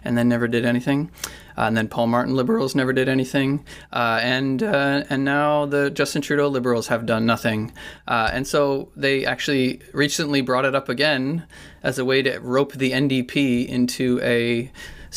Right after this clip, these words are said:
uh, they call it a supply and confidence, uh, deal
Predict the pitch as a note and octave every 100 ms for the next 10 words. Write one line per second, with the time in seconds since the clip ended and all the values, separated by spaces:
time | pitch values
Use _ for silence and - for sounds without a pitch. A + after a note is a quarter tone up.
0 | - B2+ A2+ A2 A2+ A#2+ A#2+ B2+ B2 A#2
1 | - A#2+ B2 B2 B2 A#2 - A#2 A#2+ D#3+
2 | A2+ A2 - A2 A2 A#2 A2+ A2+ -